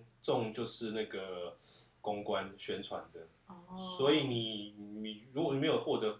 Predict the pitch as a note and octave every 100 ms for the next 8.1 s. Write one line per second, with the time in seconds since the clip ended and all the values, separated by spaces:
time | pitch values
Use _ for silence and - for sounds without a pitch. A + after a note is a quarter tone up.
0 | - - - G#2+ - G#2 F#2+ F#2+ - -
1 | D3 F#3+ G#3+ - G3+ - A3 - A3+ G#3+
2 | F#3+ - F3 E3+ - - C3 C3 B2+ G#2+
3 | - A#3 A3+ A3 D#3 - - - - -
4 | G3 D#3+ D3+ E3 E3+ B2 A#2 F3+ F3 B3
5 | C#3+ B2 - - _ _ _ _ _ _
6 | _ - A2+ G#2 - - - - - A2
7 | D3 C#3+ C3 B2 A#2 B2 B2 B2 - A#2+
8 | -